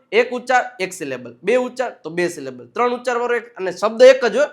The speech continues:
અલગ અલગ શબ્દ નહીં, તો, તો ઈ અલગ વસ્તુ થઈ ગઈ. તો જ્યારે કોઈ પણ, જ્યારે કોઈ પણ એક વસ્તુ યાદ રાખવાનું કે જો કોઈ પણ એક સિલેબલ વાળા શબ્દો હોય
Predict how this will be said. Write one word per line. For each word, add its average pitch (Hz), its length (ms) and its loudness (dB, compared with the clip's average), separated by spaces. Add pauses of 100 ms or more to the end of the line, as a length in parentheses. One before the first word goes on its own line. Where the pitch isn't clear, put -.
(220)
અલગ 214 220 4
અલગ 247 220 0
શબ્દ 254 300 -6
નહીં, 165 220 -6
તો, 175 120 -8
તો 180 120 -10
ઈ 233 240 -6
અલગ 247 240 -2
વસ્તુ 185 260 -12
થઈ 147 160 -18
ગઈ. 120 160 -20 (380)
તો 226 120 2
જ્યારે 226 560 6
કોઈ 294 420 0
પણ, 196 600 0 (240)
જ્યારે 180 560 4
કોઈ 226 340 -6
પણ 190 300 -4
એક 208 240 -6
વસ્તુ 196 240 -14
યાદ 185 180 -6
રાખવાનું 170 600 -6 (180)
કે 175 80 -4
જો 202 280 4
કોઈ 311 200 0
પણ 269 180 0
એક 247 220 0
સિલેબલ 247 480 -2
વાળા 226 200 2
શબ્દો 214 400 -8
હોય 175 400 0